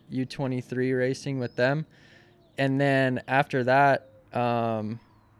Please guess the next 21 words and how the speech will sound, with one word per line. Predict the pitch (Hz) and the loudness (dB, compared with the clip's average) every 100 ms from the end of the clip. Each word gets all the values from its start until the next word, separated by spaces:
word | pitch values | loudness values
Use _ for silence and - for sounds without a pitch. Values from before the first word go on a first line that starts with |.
| _ _ | _ _
I | 127 | -4
mean, | 135 131 | -2 0
I | |
only | 131 131 127 | 0 0 0
had | 123 117 | 0 0
one | 120 127 127 | -2 -2 -2
year | 127 123 123 120 | -2 2 2 2
racing | 117 120 - 123 117 | 0 -2 -4 -6 -4
under | 113 117 | -4 -4
twenty-three. | - 127 123 117 - 117 127 135 123 - _ _ _ _ - | -4 -6 -6 -8 -6 -2 0 0 0 -6 _ _ _ _ -2
Uh, | 120 117 113 110 110 - - | 2 4 2 0 -2 -8 -12
I | 123 | -6
mean, | 120 117 | -4 -2
there | 117 | 0
wasn't | 123 123 120 117 - | 2 0 -2 -6 -6
many | 135 131 131 131 | -4 -2 -2 -4
teams | - 147 135 131 131 127 | -4 -2 -2 0 -2 -4
in | 120 | -6
the | 120 | -2
first | 131 131 - | 0 0 0
place. | 139 131 123 - | 4 4 2 -6